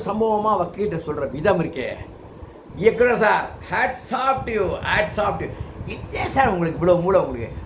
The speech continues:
அந்த சம்பவத்தை ஒவ்வொன்றையும் சொல்ல சொல்ல, அந்த வக்கீல் ரியாக்ஷன் இருக்க, இது ஒண்ணும் பிரயோஜனமே இல்ல. இது என்னையா கேஸு? இதுக்கப்புறம் என்ன இன்னும் பெருசா இருக்கு அப்படின்னு ஒவ்வொன்றும் சொல்றான் இல்லையா? உண்மையிலேயே இதுக்கு மேல, இதுக்கு மேல என்னடா இருக்குன்னு யோசிச்சு பார்த்தேன்.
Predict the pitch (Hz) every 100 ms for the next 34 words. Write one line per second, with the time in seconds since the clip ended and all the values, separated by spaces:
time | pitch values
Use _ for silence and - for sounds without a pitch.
0 | - 170 180 - 196 247 277 214 151 143
1 | 156 175 214 - 175 180 175 170 123 127
2 | - - - 151 156 180 - 285 254 175
3 | 226 - 190 165 135 127 123 - - -
4 | - 208 233 269 294 - 277 277 277 254
5 | 220 - - - 208 202 226 254 - -
6 | - - 262 247 226 175 - - - -
7 | 180 202 202 262 254 240 214 - - -
8 | - 202 208 190 180 208 170 151 - 170
9 | 220 202 233 185 208 220 170 151 131 -
10 | - - - - - 135 185 233 185 185
11 | 202 - - - - - 156 208 220 254
12 | 240 175 - 202 247 202 208 190 185 180
13 | 208 170 170 175